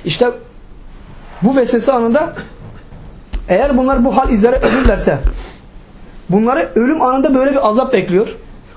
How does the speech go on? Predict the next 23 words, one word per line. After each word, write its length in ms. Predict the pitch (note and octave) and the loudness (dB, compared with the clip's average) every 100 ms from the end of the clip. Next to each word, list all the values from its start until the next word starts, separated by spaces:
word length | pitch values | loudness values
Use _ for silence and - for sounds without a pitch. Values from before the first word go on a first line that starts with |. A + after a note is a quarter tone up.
| - | -4
Kabirde 400 | - G#3 B3 C#4+ | 2 4 4 2
bunları 280 | B3+ C4 C4 | 2 2 2
böyle 180 | B3+ C#4 | 2 2
bir 160 | B3+ | 2
azap 260 | A3 C#4 C#4 | 2 2 2
bekliyor. 340 | C#4 C4 E4 E4+ - - - - - - - - - - - - - - E3 | 0 2 0 -2 -10 -20 -20 -18 -18 -20 -20 -20 -20 -20 -20 -20 -20 -6 0
Ve 120 | F#3+ | 2
bir 60 | |
de 120 | A#3+ A#3+ | 2 2
bunun, 140 | B3 | 0
kardeşlerim, 500 | A#3 E3+ B3+ A#3 E3 | 2 0 2 2 2
mahşeri 440 | E3+ D#3+ G#3 A#3+ | 0 2 2 2
var. 160 | A#3+ - - - - - - - - - - - - - - - - | 0 -2 -8 -16 -20 -20 -20 -20 -20 -20 -20 -20 -20 -20 -20 -10 -2
Peki 280 | C#4 C#4 - | 0 0 0
elli 280 | B3 C#4 E4 | 0 2 0
altmış 360 | B3 C#4+ D4 | 0 0 0
senelik 460 | C4+ B3 A#3+ - - | 0 2 0 -2 -10
kısa 300 | - C#4+ C4 | -4 -2 0
bir 60 | |
zaman 680 | A3 A3+ C4 C4+ B3 A3+ G3+ | 2 2 2 2 2 2 2
dünyasındaki 680 | G#3+ G#3 G3+ G3+ G3+ G3 G3+ | 2 2 0 0 0 2 2
bir 80 | G3+ | 4
zevk, 300 | F#3+ F#3 | 2 2